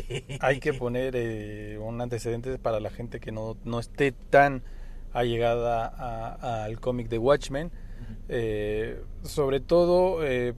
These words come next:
Speaker 2: poner, digo, no va a ser un spoiler ni nada, porque, pues, se los tenemos que contar, porque si
Speaker 1: Sí.
Speaker 2: no, no van a entender lo, de lo que estamos hablando.
Speaker 1: El contexto no
Speaker 2: Pero
Speaker 1: es el mismo.
Speaker 2: Watchmen es, habla de un grupo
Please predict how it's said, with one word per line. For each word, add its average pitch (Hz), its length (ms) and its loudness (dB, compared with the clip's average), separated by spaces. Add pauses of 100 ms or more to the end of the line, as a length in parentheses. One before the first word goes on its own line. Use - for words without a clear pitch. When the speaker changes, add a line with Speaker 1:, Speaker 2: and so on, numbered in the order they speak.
Speaker 2:
poner, 135 400 0
digo, 113 480 0
no 117 320 -2
va 143 80 6
a - 40 2
ser 143 160 0
un 135 200 -4
spoiler 127 560 -2
ni 113 80 -6
nada, 120 220 -4
porque, 110 260 -8
pues, - 140 -14
se 117 100 -6
los 107 160 -6
tenemos 127 300 -2
que 135 100 -4
contar, 123 300 0
porque 107 280 -10
si 113 140 -10
Speaker 1:
Sí. 113 80 -6
Speaker 2:
no, 123 240 0
no 120 180 0
van 117 140 0
a 117 40 -4
entender 113 440 -4
lo, 110 200 -6
de 107 200 -6
lo 107 100 -6
que - 60 -14
estamos 127 320 -4
hablando. 147 420 4
Speaker 1:
El - 100 -14
contexto - 420 -12
no 113 60 -10
Speaker 2:
Pero 156 180 12
Speaker 1:
es 143 60 10
el 160 40 4
mismo. 190 60 8
Speaker 2:
Watchmen 185 500 2
es, 143 720 -2
habla 156 320 8
de 143 100 6
un 156 280 0
grupo 156 460 4